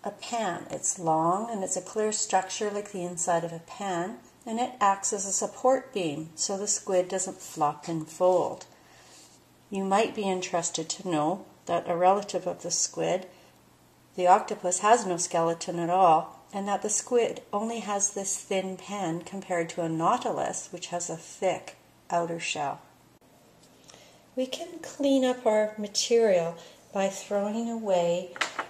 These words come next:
the guts or the visceral mass. So I'm going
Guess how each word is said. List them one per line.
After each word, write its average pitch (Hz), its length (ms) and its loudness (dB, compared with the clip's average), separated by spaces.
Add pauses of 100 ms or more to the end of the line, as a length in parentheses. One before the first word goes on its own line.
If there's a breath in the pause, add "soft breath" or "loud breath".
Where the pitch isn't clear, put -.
(180)
the 185 380 -4
guts - 560 4
or 190 180 4
the 190 120 2
visceral 190 640 6
mass. 165 840 -2 (380 loud breath)
So - 180 -8
I'm 196 140 -2
going 196 280 2